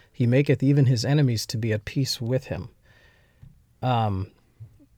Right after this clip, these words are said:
that is difficult to reconcile. How do, how do we reconcile that verse? If our ways please the Lord, wouldn't that mean that all men would be at peace with us? However, if we live godly in Christ Jesus,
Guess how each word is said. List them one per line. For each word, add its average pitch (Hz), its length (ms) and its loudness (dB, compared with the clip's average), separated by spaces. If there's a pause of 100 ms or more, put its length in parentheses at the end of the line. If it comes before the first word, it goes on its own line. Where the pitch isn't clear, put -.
(120)
that 147 180 4
is 254 140 2
difficult 123 400 0
to 131 100 0
reconcile. 107 680 -4
How 143 120 0
do, 160 160 -4
how 147 120 0
do 180 40 0
we 185 120 0
reconcile 165 520 2
that 139 240 0
verse? 113 360 -2
If 110 120 -4
our 104 120 -2
ways 151 280 2
please 139 340 0
the 117 100 -2
Lord, 127 400 0 (440)
wouldn't 117 240 -2
that 135 180 2
mean 120 220 -2
that 113 140 -2
all 113 140 0
men 110 240 -2
would 98 120 -4
be 104 200 -4
at 101 180 -6
peace 165 300 -2
with 104 120 -4
us? 71 280 -8 (500)
However, 123 560 2 (320)
if - 140 -2
we 135 80 2
live 123 240 2
godly 120 420 2
in 110 100 -2
Christ 104 380 -4
Jesus, 127 600 -2